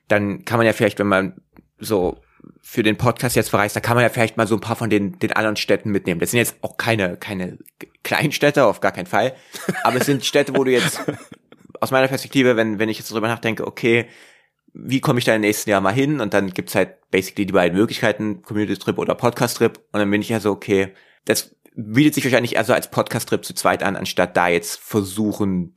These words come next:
Speaker 1: äh, dass man versucht, irgendwie zehn Leute zu finden, die da auch hinmachen. Vielleicht mal irgendwann, aber zwei Städte, auf
Speaker 2: Ich wollte
Speaker 1: die
Speaker 2: grad sagen,
Speaker 1: auf die ich richtig Bock hab. Richtig Bock.
Speaker 2: Ich wollte grad sagen, die erste der beiden Städte, das ist vielleicht schon Community-Trip-Material, würde ich sagen.
Speaker 1: Ja,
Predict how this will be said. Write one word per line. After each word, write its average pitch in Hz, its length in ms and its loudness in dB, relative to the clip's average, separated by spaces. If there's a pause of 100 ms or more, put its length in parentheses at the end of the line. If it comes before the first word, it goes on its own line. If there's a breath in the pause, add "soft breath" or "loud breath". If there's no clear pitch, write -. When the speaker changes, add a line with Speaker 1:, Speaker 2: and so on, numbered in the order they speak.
(160)
Speaker 1:
äh, 80 260 -4
dass 87 200 -8
man 95 120 -2
versucht, 101 320 -4
irgendwie 92 160 0
zehn 95 240 2
Leute 92 280 4
zu - 160 -8
finden, 95 220 -4
die 95 100 0
da 87 100 2
auch - 200 0
hinmachen. 95 560 -2 (280 loud breath)
Vielleicht 101 300 0
mal 104 100 2
irgendwann, 98 380 2
aber 87 540 0 (840)
zwei 107 220 0
Städte, 101 240 2
auf - 80 2
Speaker 2:
Ich - 40 -4
wollte 135 140 2
Speaker 1:
die - 40 2
Speaker 2:
grad 117 120 2
sagen, 165 260 2
Speaker 1:
auf - 60 2
die - 120 -20
ich - 80 -8
richtig - 300 -8
Bock - 180 -8
hab. - 240 -12 (140)
Richtig - 240 -8
Bock. - 260 -8 (300)
Speaker 2:
Ich 107 100 -2
wollte 120 120 2
grad 107 120 0
sagen, 139 220 4
die 110 160 2
erste 196 720 2
der 175 100 0
beiden 175 320 0
Städte, 220 520 0
das - 320 -4 (360)
ist - 180 -6
vielleicht 98 360 0
schon 196 140 0
Community-Trip-Material, 90 1300 0
würde 78 120 -6
ich - 60 -8
sagen. 76 220 -2
Speaker 1:
Ja, 110 380 2